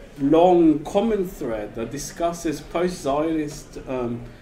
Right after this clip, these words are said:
politics, and someone called me a, um, a Catholic. He, he said that it was Catholic apologia.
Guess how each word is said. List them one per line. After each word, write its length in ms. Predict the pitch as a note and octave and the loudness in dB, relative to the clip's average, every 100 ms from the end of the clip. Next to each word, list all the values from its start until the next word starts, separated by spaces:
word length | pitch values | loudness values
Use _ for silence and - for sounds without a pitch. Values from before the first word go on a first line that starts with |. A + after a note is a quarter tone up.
| - - - | -20 -18 -4
politics, 600 | F3+ F3+ F3+ F#3 D#3 - - | 2 2 4 2 0 -2 0
and 520 | C#3 C3+ C3 C3 - - - | 2 4 2 -2 -8 -14 -18
someone 440 | - D#3+ D#3+ D#3+ | -2 2 4 2
called 320 | - F3 E3+ E3 | 2 0 0 0
me 180 | D#3 | 0
a, 380 | C#3 C3 B2 A#2 - - - - | 2 2 2 -2 -6 -18 -20 -6
um, 380 | B2 A2+ G#2+ G#2 - | -4 -2 -4 -8 -12
a 80 | A#2+ | -12
Catholic. 760 | - F3+ F3+ F#3+ F3 D3 C#3+ - - - | -4 -2 -2 -4 -4 -4 -6 -14 -18 -6
He, 420 | D3+ D#3 D3 D3 | -4 -2 -4 -6
he 60 | D3 | -6
said 240 | - D#3+ | -6 -4
that 160 | D3+ D3 | -4 -4
it 120 | C#3+ | -6
was 140 | D3+ - | -6 -6
Catholic 500 | - F#3+ F#3 D#3+ D#3 | -2 -2 -2 -4 -4
apologia. 760 | C#3+ C3+ C3 D#3 D#3 C3 A2+ | -8 -6 -2 -2 -2 -6 -6